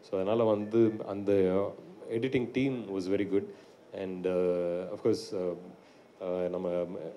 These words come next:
கொடகிரி வெங்கடேஸ்வர ராவ் சார், ம், அவர்கிட்ட நேராவே ஃபோன்ல பேசினேன். I was very happy. ஏன்னா editors தான் வந்து first audience. அவங்க, அவங்க, அவங்களோட approval தான் எப்போவுமே first. So that was wonderful to even talk to him, get his feedback. So அதனால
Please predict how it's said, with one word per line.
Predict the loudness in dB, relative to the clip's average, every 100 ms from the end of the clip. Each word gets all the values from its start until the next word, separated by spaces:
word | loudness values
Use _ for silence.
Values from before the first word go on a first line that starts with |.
| -14 -4 0
கொடகிரி | 4 6
வெங்கடேஸ்வர | 4 2 0 0 0
ராவ் | 2 2 0
சார், | -2 -6
ம், | -6 -14 -14 -10
அவர்கிட்ட | -6 -6 2 4 4 4 4
நேராவே | 4 2 2
ஃபோன்ல | 4 6
பேசினேன். | 8 8 6 -2 -4 -14 -20 -18 -10
I | 2
was |
very | 6 6
happy. | 6 4 4 4
ஏன்னா | 4
editors | 2 2 4 6 4
தான் | 4 4
வந்து | 4 0
first | 2 0 2 0 0 -6 -2
audience. | 2 4 4 0 -6
அவங்க, | -2 2 4 4
அவங்க, | 4 6 8 10 8 6 4
அவங்களோட | 2 4 4 4
approval | 4 6 6 6
தான் | 4
எப்போவுமே | 4 2 2
first. | 0 -2 -4 -12 -12 -20 -20 -20
So | -8 0
that | 2
was | 4 6 4 4
wonderful | 4 4 4
to | 4
even | 6 4 4 4
talk | 4 2
to |
him, | -4 -4 -2
get | -2 -2 -4
his | -6 -8
feedback. | -6 -2 -4
So | -4 -4
அதனால | -2 2 2